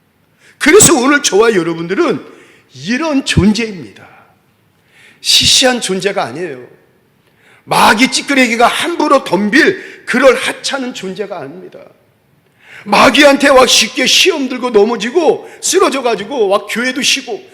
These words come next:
신앙도 쉬고 그렇게, 그렇게 당할 그럴 시시한 존재가 아닙니다. 여러분, 하늘이 침묵하고 아들이 외면당하고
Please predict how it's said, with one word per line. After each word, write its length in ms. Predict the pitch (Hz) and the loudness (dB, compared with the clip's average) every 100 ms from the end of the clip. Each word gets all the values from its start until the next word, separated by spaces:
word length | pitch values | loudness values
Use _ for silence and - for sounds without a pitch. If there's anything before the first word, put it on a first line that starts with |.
| - | -12
신앙도 560 | - - 427 392 330 285 | -2 2 4 4 4 2
쉬고 480 | - 262 320 180 - - - - | 0 0 0 -2 -6 -20 -20 -10
그렇게, 680 | - 233 277 - 277 285 208 - | -4 0 -2 -2 0 0 0 -4
그렇게 580 | - 226 302 - - 302 | -6 -4 -4 -4 -4 -4
당할 340 | - 190 254 220 - - | -4 0 0 -2 -8 -6
그럴 400 | - 262 359 339 | 0 4 4 4
시시한 680 | - 381 370 - 359 277 | 2 0 0 2 2 2
존재가 680 | - 196 190 190 190 190 - | -2 -6 -6 -6 -4 -8 -10
아닙니다. 640 | - 127 135 202 202 185 127 - _ _ _ _ _ _ _ _ _ _ 127 | -10 -6 -2 -2 -2 -10 -16 -20 _ _ _ _ _ _ _ _ _ _ -16
여러분, 400 | 110 113 113 _ _ _ _ _ | -16 -18 -20 _ _ _ _ _
하늘이 440 | - 233 220 196 | -8 -6 -6 -8
침묵하고 720 | - - 240 208 196 135 - - _ _ _ _ _ _ | -6 -6 -6 -10 -12 -20 -20 -20 _ _ _ _ _ _
아들이 420 | - 202 226 254 233 | 2 4 6 6 6
외면당하고 800 | 233 254 247 214 190 165 165 | 6 4 6 4 2 -2 -8